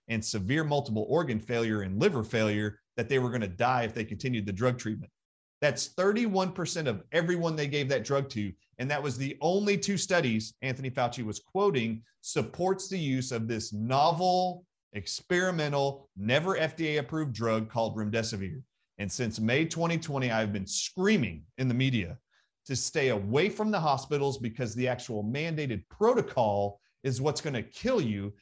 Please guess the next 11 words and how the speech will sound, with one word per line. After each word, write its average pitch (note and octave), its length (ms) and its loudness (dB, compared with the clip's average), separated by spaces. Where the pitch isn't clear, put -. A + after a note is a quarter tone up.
I F3 140 4
am G3 100 0
convinced C3 420 -2
ninety C#3 240 0
percent E3 240 -6
of B2+ 40 0
everybody C3 340 0
that A2 240 -6
died B2 320 4
in C3 60 -2
hospitals, E3 640 -2